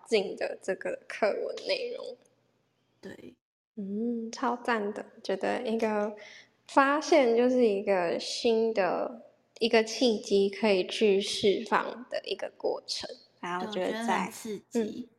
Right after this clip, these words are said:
Speaker 1: 嗯。<laughs> 对，它可能伴随着一些深沉的情绪。
Speaker 2: <laughs> 我现在在内心里面是在尖叫。<laughs>
Speaker 1: <laughs>
Speaker 2: “好可怕。”这样子。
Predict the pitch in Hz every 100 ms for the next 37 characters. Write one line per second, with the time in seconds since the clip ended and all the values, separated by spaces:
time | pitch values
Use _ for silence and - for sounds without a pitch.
0 | _ - - 339 - 339 349 349 453 440
1 | 453 466 - - - _ _ _ - -
2 | - - - - - - 285 247 254 277
3 | 285 247 240 277 330 262 277 - 226 226
4 | 254 254 311 349 302 320 349 - 285 311
5 | 622 640 - 587 480 554 - 466 480 453
6 | 415 403 320 302 381 415 415 381 381 381
7 | 339 320 294 247 208 233 240 240 220 -
8 | 196 180 175 - 170 - _ _ _ 494
9 | - 679 679 523 330 - - - - 294
10 | - - - _ _ - 679 - 523 554
11 | 587 427 - 554 539 - - - - -
12 | 269 247 247 151